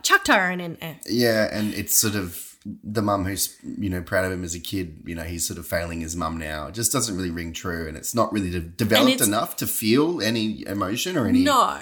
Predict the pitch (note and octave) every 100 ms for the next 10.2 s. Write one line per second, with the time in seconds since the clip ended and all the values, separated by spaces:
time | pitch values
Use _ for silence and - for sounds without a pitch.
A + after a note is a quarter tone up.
0 | - - A2 A2+ D3 - C3+ C4 E4+ C4+
1 | G#3+ F3+ - - - _ _ _ _ -
2 | D3+ - D3 - G2+ F2+ F2 - _ -
3 | A3 - - A#3+ G#3 G3+ G3+ F#3 E3 -
4 | _ F#3+ F3+ F#3+ F3+ F3 - E3+ E3 F3+
5 | F3+ - E3+ D3 - - - - _ -
6 | _ A3+ A3 F3+ - - - D3 - _
7 | B2+ A2+ E2+ F#3+ C4+ - _ A2 G2+ -
8 | - _ _ - - F4+ A#4 A4 - C4+
9 | G3 C3 - G#2+ C#3 G2 B2+ G2+ - -
10 | -